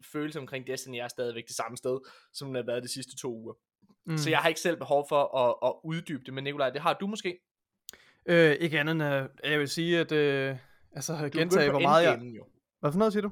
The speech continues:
Speaker 1: Du er begyndt på endgame jo nu, altså sådan
Speaker 2: Ja, det er
Speaker 1: endgame,
Speaker 2: jeg.
Speaker 1: rigtig
Speaker 2: Ja.
Speaker 1: endgame content.
Speaker 2: Jamen, jeg vil bare understrege, hvor meget jeg, øh, hvor meget jeg elsker den her expansion. Jeg synes, den er, øh, fantastisk. Øh, jeg elsker, øh, de systemer, der er,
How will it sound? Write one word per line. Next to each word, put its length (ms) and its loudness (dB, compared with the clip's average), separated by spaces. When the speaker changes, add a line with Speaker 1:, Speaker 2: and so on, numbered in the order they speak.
Speaker 1:
Du 40 -6
er 40 -10
begyndt 220 -2
på 140 -6
endgame 500 -2
jo 80 -8
nu, 180 -8
altså 200 -10
sådan 200 -8
Speaker 2:
Ja, 80 6
det 60 8
er 60 8
Speaker 1:
endgame, 200 4
Speaker 2:
jeg. 60 -8
Speaker 1:
rigtig 160 0
Speaker 2:
Ja. 80 2
Speaker 1:
endgame 320 -8
content. 480 -10
Speaker 2:
Jamen, 240 0
jeg 100 2
vil 60 4
bare 180 12
understrege, 360 6
hvor 80 4
meget 260 6
jeg, 360 4
øh, 60 2
hvor 100 -2
meget 160 4
jeg 100 4
elsker 240 -2
den 100 -2
her 80 2
expansion. 440 -4
Jeg 80 -4
synes, 180 -10
den 160 -2
er, 220 0
øh, 280 -2
fantastisk. 640 -6
Øh, 120 -4
jeg 100 0
elsker, 300 0
øh, 320 4
de 80 -4
systemer, 440 -2
der 260 0
er, 60 -4